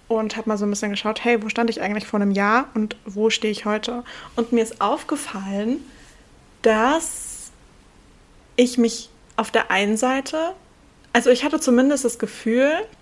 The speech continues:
„Okay, dieses Jahr hast du dich eigentlich gar nicht so krass verändert.“ Das war die Intention, mit der ich reingegangen bin.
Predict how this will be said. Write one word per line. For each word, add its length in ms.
„Okay, 280
dieses 320
Jahr 100
hast 140
du 40
dich 140
eigentlich 260
gar 120
nicht 160
so 80
krass 240
verändert.“ 340
Das 140
war 80
die 100
Intention, 400
mit 120
der 80
ich 120
reingegangen 380
bin. 160